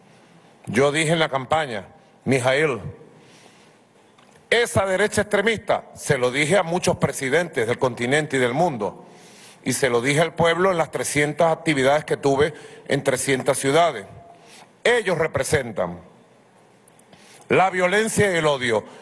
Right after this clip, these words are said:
y el deseo de venganza, la guarimba. Dicho y hecho.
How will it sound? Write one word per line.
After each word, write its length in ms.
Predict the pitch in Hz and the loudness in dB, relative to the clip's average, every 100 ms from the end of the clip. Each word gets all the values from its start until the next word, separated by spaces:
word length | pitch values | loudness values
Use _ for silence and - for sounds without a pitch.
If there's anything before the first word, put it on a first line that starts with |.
| - - | -20 -2
y 80 | 147 | -2
el 100 | 151 | 2
deseo 340 | 156 - 170 | 0 2 2
de 100 | 170 | 2
venganza, 680 | 156 139 127 107 98 92 - - - - _ _ _ _ - _ - | 0 0 -2 -2 -4 -4 -4 -10 -18 -20 _ _ _ _ -20 _ -2
la 180 | 131 147 | 0 2
guarimba. 760 | 135 135 123 101 90 87 - - - - _ _ _ _ _ _ _ _ _ _ _ _ _ _ _ - | 2 0 -2 0 0 -2 -10 -20 -20 -20 _ _ _ _ _ _ _ _ _ _ _ _ _ _ _ -16
Dicho 760 | 101 135 139 156 143 - - - - | -2 -2 2 0 0 -4 -14 -14 -2
y 140 | 107 | 0
hecho. 300 | 101 101 | 0 -2